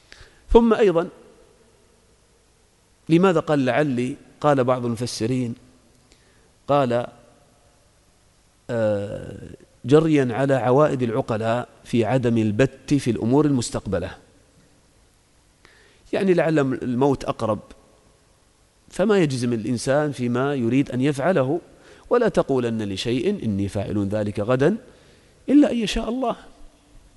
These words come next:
وقام في نفسي، يعني، قلت: "لعل هو، يعني، تذكر أن يوسف طلب منه: 'اذكرني عند ربك'"، وعزم،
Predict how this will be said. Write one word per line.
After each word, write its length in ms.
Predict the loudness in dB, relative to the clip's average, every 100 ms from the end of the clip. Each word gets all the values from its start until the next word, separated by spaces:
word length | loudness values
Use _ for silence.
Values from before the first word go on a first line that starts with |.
| _ _ _ _ _ _ _ _ _ _ _ _ _ _ _ _ _ _ _ _ _ _ _ _ _ _ _ _ _ _ _ _ _ _
وقام 340 | -18 -6 -2 0
في 140 | 2
نفسي، 300 | 0 -2 -4
يعني، 180 | -6 -6
قلت: 260 | -6 -6 -6
"لعل 320 | -6 -4 -2
هو، 440 | 2 2 0 -4 -12
يعني، 260 | -10 -8 -6
تذكر 580 | -2 -2 -4 -6 -8 -10 -20 _ _ _ _ -6
أن 80 |
يوسف 380 | 2 4 2 -2
طلب 320 | -2 0 -2
منه: 360 | -4 -6 -6 -10 -12 _ _ _ _ _ _ _ _ _ _ _ _ _ _
'اذكرني 600 | -18 -2 0 2 0 -4 -10 -10
عند 180 | -6 -4
ربك'"، 540 | -4 -4 -6 -10 -12 -20 _ _ -16
وعزم، 500 | -6 -4 0 0 -2